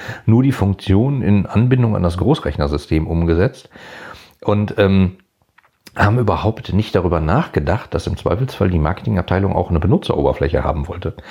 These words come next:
Also die I T war stolz, dass sie das Problem, äh, umgesetzt hat und gelöst hat, sogar in Zeit und Material. Aber, äh, die haben halt eine Schnittstelle gebaut und keine Möglichkeit sozusagen, das zu bedienen, weil aus I-T-Sicht war den I-T-Jungs klar,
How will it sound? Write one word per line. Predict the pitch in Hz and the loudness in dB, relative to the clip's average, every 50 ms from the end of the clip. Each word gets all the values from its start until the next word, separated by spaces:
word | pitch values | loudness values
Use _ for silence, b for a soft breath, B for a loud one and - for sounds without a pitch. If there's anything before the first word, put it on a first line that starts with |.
| B B B B | B B B B
Also | B 87 92 95 | B 2 2 2
die | 82 | 2
I | |
T | - - 165 | 4 2 2
war | 143 113 98 | 4 2 0
stolz, | - - 82 107 170 180 - | 2 2 2 2 2 0 0
dass | - 110 | 0 0
sie | 95 | 2
das | 92 90 | 0 -2
Problem, | - - - 90 80 87 90 98 107 110 98 87 95 | -2 -2 0 0 2 2 2 4 4 2 2 2 2
äh, | 92 87 85 82 - - _ _ _ _ _ - | 4 4 4 2 -2 -6 _ _ _ _ _ -2
umgesetzt | 127 131 147 143 147 131 135 139 135 - - - - | 0 2 2 2 2 2 2 0 -2 -2 -12 -6 -2
hat | 135 135 151 - - | 0 0 0 0 -2
und | - 87 85 | -4 -2 0
gelöst | - 85 78 87 127 143 - - | 2 2 4 4 2 2 0 -2
hat, | 78 76 - | -2 0 0
sogar | - 92 92 87 | -2 0 0 2
in | 80 87 | 0 0
Zeit | 82 - - 78 90 123 - | -2 -2 -2 0 0 0 0
und | 98 90 90 | -2 -4 -2
Material. | 85 78 - - - - - 76 76 71 67 - - 101 151 185 B B B B B B B B B _ | -4 -4 -6 -6 -4 -2 0 2 2 2 2 2 2 0 0 0 B B B B B B B B B _
Aber, | - - 85 80 80 80 101 156 196 196 - B B B B B B B B B B - | -2 0 0 2 2 2 2 0 -2 -4 -8 B B B B B B B B B B -2
äh, | - 98 95 92 90 | 0 2 4 2 2
die | 90 - 90 85 | 2 0 0 2
haben | 98 104 101 101 | 2 4 4 4
halt | 104 98 - - - | 2 2 0 -2 -2
eine | 87 90 90 90 87 85 | 2 4 4 4 4 2
Schnittstelle | - - - 147 143 - - - - 80 82 | 0 0 0 0 0 0 0 -2 -2 -2 -2
gebaut | 85 92 71 - 78 92 127 - - | -4 -2 0 0 2 0 0 -2 -6
und | - - 95 98 92 - - - | -4 0 0 0 0 -2 -8 -10
keine | - - 85 82 90 92 92 95 95 | -4 -2 0 2 4 4 4 4 4
Möglichkeit | 95 87 85 90 - - 101 - - - 87 87 87 | 4 2 2 2 2 0 -2 -2 0 0 0 0 2
sozusagen, | - 90 82 - - 87 87 85 85 85 | 0 -4 -4 -2 0 0 0 2 2 0
das | 85 82 - | 0 -2 -2
zu | - - 85 | -2 0 0
bedienen, | 87 85 90 135 147 92 73 73 71 - | 0 2 2 2 2 2 2 0 0 0
weil | 71 69 73 67 - - | 2 2 2 0 0 -4
aus | - - - - - - | -6 -8 -10 -8 -6 -4
I-T-Sicht | - 76 - - - 151 185 - 98 80 71 - - - | -4 -4 -2 0 2 4 4 4 4 2 0 0 -2 -2
war | 69 | -2
den | 69 76 73 | 0 0 -2
I-T-Jungs | 71 69 - - 143 147 95 76 80 78 - - | -2 -2 -2 0 0 2 2 2 2 0 -2 -4
klar, | - - - 67 73 90 131 175 | -6 -2 -2 0 2 0 0 -2